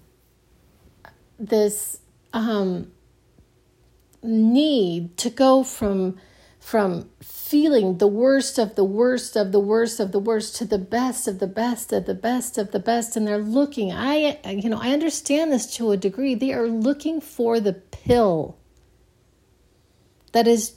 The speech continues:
going to make them feel better. I just want to take the pill. I want to take this easy thing. I want, I want just this little pill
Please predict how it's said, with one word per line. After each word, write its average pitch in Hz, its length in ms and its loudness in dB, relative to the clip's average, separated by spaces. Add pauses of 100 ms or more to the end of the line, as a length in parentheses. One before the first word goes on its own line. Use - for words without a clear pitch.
(140)
going 247 260 6
to 247 80 2
make 214 300 0
them 202 180 0
feel 226 320 0
better. - 440 -8 (2000)
I 262 60 2
just - 280 -2
want 302 240 4
to - 80 -4
take 285 240 -2
the 226 80 2
pill. 233 240 -4
I 208 80 -2
want 240 280 2
to - 80 -10
take 285 240 -6
this 214 240 -6
easy 233 380 0
thing. 180 480 0 (360)
I 208 100 -2
want, 233 260 0
I 226 60 -2
want 233 240 0
just - 240 -8
this - 280 -8
little 247 340 4
pill 170 640 0